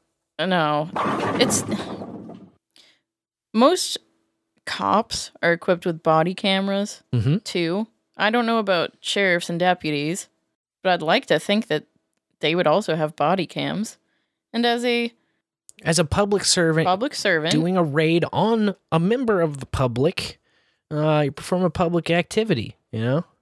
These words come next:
Speaker 1: Yeah, exactly.
Speaker 2: So you've gotta assume that all of that should be public.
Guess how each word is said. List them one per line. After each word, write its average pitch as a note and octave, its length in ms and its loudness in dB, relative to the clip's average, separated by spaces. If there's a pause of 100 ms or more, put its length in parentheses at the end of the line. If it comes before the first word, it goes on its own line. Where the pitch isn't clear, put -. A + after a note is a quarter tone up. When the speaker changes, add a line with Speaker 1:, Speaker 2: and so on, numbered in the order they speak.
(140)
Speaker 1:
Yeah, A3+ 200 0
exactly. G3 580 -4
Speaker 2:
So C3 260 0
you've C3+ 200 0
gotta C#3 240 2
assume D#3 440 2
that B2 220 -2 (100)
all C3+ 220 2
of B2 80 -2
that C3 260 2
should B2 220 -4
be B2 280 -2 (680)
public. G3+ 280 0